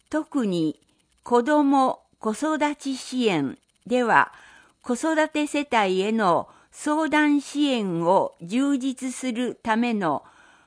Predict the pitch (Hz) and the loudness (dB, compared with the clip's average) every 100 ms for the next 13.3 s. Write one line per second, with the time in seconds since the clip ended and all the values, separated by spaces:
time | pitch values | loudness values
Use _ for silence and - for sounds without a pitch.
0 | _ - 233 302 311 311 302 277 - 294 | _ -4 -2 0 2 2 0 -6 -4 -2
1 | 277 277 285 269 240 - 180 160 143 131 | -2 -2 -2 0 0 -2 -2 -2 -2 -4
2 | - _ _ - 269 262 - - 233 254 | -8 _ _ -4 -2 -2 -8 -4 0 0
3 | 247 240 240 208 220 208 196 - _ _ | 0 -4 -4 -6 -2 -2 -2 -8 _ _
4 | _ _ _ _ _ _ _ _ _ 302 | _ _ _ _ _ _ _ _ _ -2
5 | 311 - - 156 - _ _ _ _ _ | -2 -4 -10 -8 -10 _ _ _ _ _
6 | 240 240 302 311 311 262 175 - 151 - | 0 2 2 2 2 0 -2 -6 -8 -4
7 | 127 - _ _ _ _ _ - 233 254 | -6 -6 _ _ _ _ _ -6 -4 -4
8 | 311 - 311 - 240 190 180 190 226 208 | -8 -4 -4 0 0 0 -2 -2 0 0
9 | 156 - - _ _ - 262 302 302 320 | 0 -2 -12 _ _ -4 0 0 -2 -2
10 | 277 233 185 156 - - 254 285 285 285 | 2 4 6 4 0 -4 -2 0 0 0
11 | 285 277 - 277 247 208 190 180 202 - | 2 0 0 2 2 0 -2 -2 -2 -2
12 | - _ _ _ - 196 - 262 208 226 | -8 _ _ _ -6 -6 -4 -6 -4 -2
13 | 208 190 151 | 0 0 -2